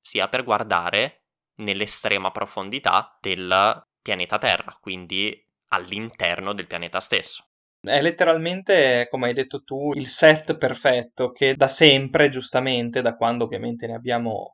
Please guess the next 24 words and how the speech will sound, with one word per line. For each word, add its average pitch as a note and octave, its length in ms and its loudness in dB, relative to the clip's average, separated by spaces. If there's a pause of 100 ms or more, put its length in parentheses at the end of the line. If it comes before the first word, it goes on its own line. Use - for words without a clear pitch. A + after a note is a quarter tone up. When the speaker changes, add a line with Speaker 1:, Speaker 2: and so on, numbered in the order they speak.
Speaker 2:
contezza C3 640 2
della A#2+ 180 4
sua A#2 140 -4
esistenza, B2 1080 0
ha B2+ 140 4
ispirato B2 800 6
chiunque, A#2+ 580 -4
dagli A#2 240 0
scienziati C3 1040 6
agli A#2 540 6
scrittori, C3 1120 2 (340)
anche C3+ 240 -4
ai B2 60 -2
ciarlatani B2+ 840 4
ovviamente, B2 960 2 (360)
ai A#2+ 760 -2
parascienziati, B2 1000 4
chiunque C3+ 1040 2
prima D3 300 6
o C3 100 6
poi B2+ 380 6
nella A#2+ 220 0
propria - 300 -4
vita A#2+ 480 0